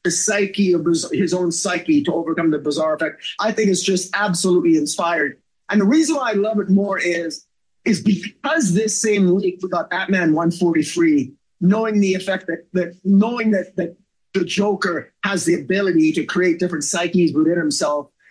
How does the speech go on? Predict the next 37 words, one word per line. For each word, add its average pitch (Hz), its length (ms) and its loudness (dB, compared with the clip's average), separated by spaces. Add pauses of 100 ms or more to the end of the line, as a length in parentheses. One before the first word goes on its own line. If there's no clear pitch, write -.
(260)
<laughs> - 540 -4
The 202 120 0
fact, 226 460 -4
it - 160 -2
puts 311 180 0
a 269 40 0
new 254 200 4
spin, 247 480 0
and 185 140 0
it 196 100 0
makes 240 260 -2
me 226 200 4
think - 340 -2 (260)
differently 165 540 2
about 160 380 -4 (100)
the 160 320 2 (220)
possibilities 202 880 0
of 180 100 -4
a 180 60 0
sane 208 760 0 (160)
Joker. 208 500 -4 (240)
I 185 40 -4
mean, 180 140 4
is 190 140 0
it - 100 -8
possible 208 480 -2
that - 180 -4
the 320 60 -2
Joker 180 380 -2
could, - 340 -8
I 170 40 -2
mean, 165 300 0 (180)
again, 139 360 -4 (160)
this 202 160 0
is 214 120 2
not 240 240 -2
related, 196 600 -2